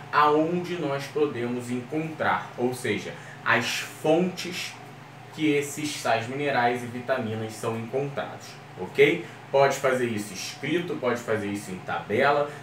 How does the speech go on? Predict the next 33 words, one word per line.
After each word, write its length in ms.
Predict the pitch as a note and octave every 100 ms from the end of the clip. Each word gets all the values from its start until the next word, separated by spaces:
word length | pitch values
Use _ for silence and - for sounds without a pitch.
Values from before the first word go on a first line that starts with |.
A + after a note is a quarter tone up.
| -
desde 460 | G#2 C3 D3 D3+
que 100 | -
seja 340 | C#3 B2+ A#2+ C3
nítido 640 | C3 C#3 D3+ - G3+ F#3+
e 100 | -
que 100 | F3
eu 80 | E3+
consiga 420 | E3+ E3+ D#3+ D#3
entender 720 | E3 E3 E3+ F3+ F3 C3 C#3 C#3+ -
e 60 |
compreender 680 | D3+ D3 C#3+ D3 D#3 A#2+ B2
pra 120 | A#2+ B2+
corrigir 460 | C#3 C3+ C3 G#2
pra 120 | G#2
vocês, 480 | A2 C#3 - - - - - - -
tá 60 |
bem? 340 | - C#3 F3 - - - - - - - - A2
Então 180 | A2 B2+
essa 280 | B2+ C3 C#3
é 20 |
a 40 |
atividade 500 | C3 C3+ C3 A#2+ A#2+
devolutiva 520 | A#2 A#2+ A#2 A2 G#2+ G#2+
número 280 | A#2 D3
dois, 420 | F3+ D3+ D#3+ E3+ - - - -
relacionada 560 | D3 D3 D3+ C#3+ C3+
ao 80 | C#3
capítulo 580 | C#3 C3 C3+ - D#3+ E3+ G2
dois, 480 | A#2 G2+ - - - - -
tá? 280 | - A#2 C#3+ - - - - -
Então 140 | G#3
vamos 200 | G#3+ A#3+
lá, 220 | - -